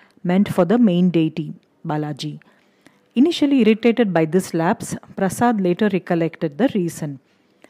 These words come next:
Varahamurthy, one of the original deities in Tirumala,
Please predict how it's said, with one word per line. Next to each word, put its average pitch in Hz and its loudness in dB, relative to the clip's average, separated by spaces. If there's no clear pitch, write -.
Varahamurthy, 202 2
one 180 -2
of 196 2
the 196 2
original 196 4
deities 185 0
in 170 -4
Tirumala, 151 -4